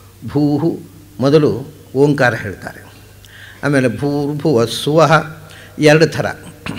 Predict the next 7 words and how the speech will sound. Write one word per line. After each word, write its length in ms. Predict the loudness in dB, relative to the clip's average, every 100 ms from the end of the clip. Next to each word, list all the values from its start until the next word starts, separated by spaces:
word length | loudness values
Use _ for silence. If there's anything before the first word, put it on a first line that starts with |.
| -14 -20 -20 -20 -20 -20 -20 -20 -20 -20 -20 -20 -20 -20 -20 -6
ಋಗ್ವೇದಿಗಳು 760 | -4 2 6 6 6 6 6 4 -2 -12 -18 -12
ಸ್ವಹ 340 | -4 2 4 4
ಅಂತ 200 | 0 -2
ಹೇಳ್ತಾರೆ, 420 | -8 -10 -12 -14 -16 -20 -20 -20 -8
ಯಜುರ್ವೇದಿಗಳು 640 | 0 2 4 4 2 0 0
ಸುವಹ 360 | 2 4 2 0
ಅಂತ 200 | -4